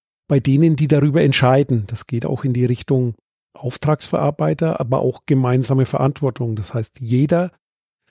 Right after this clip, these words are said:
der über die Verarbeitung entscheidet oder über Teile der Verarbeitung entscheidet, trägt Mitverantwortung.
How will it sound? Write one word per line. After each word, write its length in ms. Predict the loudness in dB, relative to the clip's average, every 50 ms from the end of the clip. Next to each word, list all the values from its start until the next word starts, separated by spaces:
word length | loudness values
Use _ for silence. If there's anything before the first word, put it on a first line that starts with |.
| _ -18 -6 -4
der 180 | -4 -4 0
über 280 | -2 -2 2 2 2 2
die 300 | 2 2 0 0 0 -2 -6
Verarbeitung 840 | -6 -2 -2 0 2 2 2 2 4 2 2 2 2 2 0 0 -4 _
entscheidet 880 | 0 2 2 2 2 2 2 4 4 2 2 2 0 -2 -2 -6 -8 -4
oder 160 | -2 -2 -2
über 240 | -2 -2 -2 -4 -4
Teile 400 | -4 -2 0 2 4 4 4 2
der 120 | 2 -2
Verarbeitung 560 | -2 -2 -4 -2 -2 -2 -2 -2 -2 -4 -4
entscheidet, 640 | -4 -4 -4 -2 -2 -2 -2 0 -2 -2 -4 -4 _ _ _ -6
trägt 420 | 0 2 2 2 0 _ -12 _ _ _ 2
Mitverantwortung. 1080 | 2 2 2 0 -4 -4 -4 -4 -2 -2 -4 -4 -4 -4 -6 -6 -4 -8 -8 -8 -10